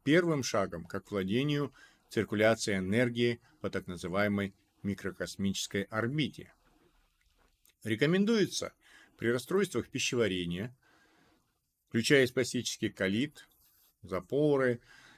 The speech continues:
синдром раздражённого кишечника, кандидоз. Это упражнение также стимулирует мочеполовую функцию,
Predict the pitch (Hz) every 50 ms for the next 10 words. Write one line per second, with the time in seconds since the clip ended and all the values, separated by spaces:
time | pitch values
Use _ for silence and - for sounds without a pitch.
0 | _ - - - 120 120 139 165 156 131 127 110 101 120 110 107 113 120 117 110
1 | 101 95 90 92 - 117 - - 175 170 156 - 143 131 117 120 104 - 101 98
2 | 95 104 107 110 147 151 156 151 - - - _ - - - _ _ _ _ _
3 | _ _ - - 160 - 170 147 - 156 160 160 151 180 226 220 196 165 - 185
4 | 175 165 147 135 - - - 131 127 127 139 175 196 185 170 147 - 131 135 131
5 | - - - - 147 147 151 165 185 220 220 185 180 - - - - - - -
6 | - - -